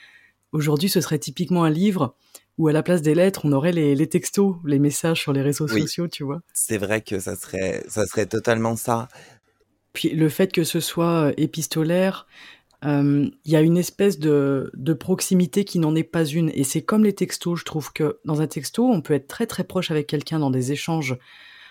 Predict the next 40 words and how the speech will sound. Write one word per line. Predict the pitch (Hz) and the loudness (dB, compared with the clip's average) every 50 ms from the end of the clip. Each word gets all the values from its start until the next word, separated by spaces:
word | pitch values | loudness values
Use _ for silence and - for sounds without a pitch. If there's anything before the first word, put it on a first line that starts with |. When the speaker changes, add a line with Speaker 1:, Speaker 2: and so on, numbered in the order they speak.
| _ _ _ | _ _ _
Speaker 1:
par | - 143 135 | -2 0 2
S | 143 131 - 143 | 2 2 2 2
M | 139 151 | 2 4
S, | 190 226 220 - - | 4 2 0 -2 -4
par | - 139 131 | -2 0 2
message, | 131 135 127 - 165 165 151 151 | 2 2 2 0 -2 -2 -2 -4
et | - | -4
cetera. | - - 139 - 147 127 147 185 190 - | -6 -8 -6 -4 -2 -2 -2 -2 -2 -2
Par | 165 139 - | -4 -4 -2
contre, | - - 214 226 214 - - - _ _ _ _ _ _ - | 0 2 2 2 2 0 -6 -18 _ _ _ _ _ _ -2
t'as | 160 151 | 0 2
une | 151 151 151 147 147 | 2 2 4 2 2
distance | 143 131 - 208 190 - - 208 202 196 - | 0 -2 -4 -4 -6 -4 -2 -2 -2 -2 -4
physique | - - 165 156 156 202 220 - - 151 123 - _ _ _ _ _ _ _ _ _ _ _ | -4 -6 -6 -4 -4 -4 -4 -4 -4 -6 -6 -6 _ _ _ _ _ _ _ _ _ _ _
qui | - - 165 165 190 | -10 -6 -2 -2 -2
est | 220 | -2
particulière. | - - 190 - - 190 151 - 185 170 165 175 170 151 139 | -2 -2 -4 -4 -4 -6 -6 -4 -4 -2 0 0 0 0 -2
On | 135 | -2
retrouve | 127 - - - 147 131 | -4 -4 -6 -8 -6 -6
ça | - - 160 151 | -4 -4 -2 0
donc | 135 131 135 | 0 0 0
dans | 135 151 160 | 0 0 0
les | 156 151 | 2 2
lettres | 147 170 185 190 - - - - - | 2 2 0 0 -2 -8 -14 -4 0
et | 180 185 | 2 2
dans | 165 165 156 | 4 4 4
les | 156 151 | 4 4
messages. | 151 147 143 143 - 165 175 185 170 147 127 123 - _ _ _ _ _ _ _ _ _ - | 4 2 2 0 0 -2 -2 -2 -2 -4 -6 -8 -10 _ _ _ _ _ _ _ _ _ -6
Euh, | 131 123 123 123 123 120 123 123 120 - - - | -4 -4 -2 -2 -4 -4 -6 -6 -8 -8 -8 -4
voilà, | 117 143 143 135 131 147 147 | 0 0 2 2 0 -2 -2
même | 151 147 143 151 | 0 2 2 2
des | 139 135 | 2 2
fois | - 165 | 0 -2
quand | - - 131 - 143 | -2 -4 -4 -6 -6
on | |
s'envoie | 127 - 151 143 135 156 160 147 | -4 0 0 2 2 2 2 4
des | 143 139 | 2 2
vocaux, | 131 131 139 135 - 160 160 160 160 | 2 2 0 -2 0 0 0 2 0
et | 147 - | 0 -2
cetera, | - 143 131 - 131 123 127 165 196 | -4 -6 -4 -4 -4 -4 -2 -4 -4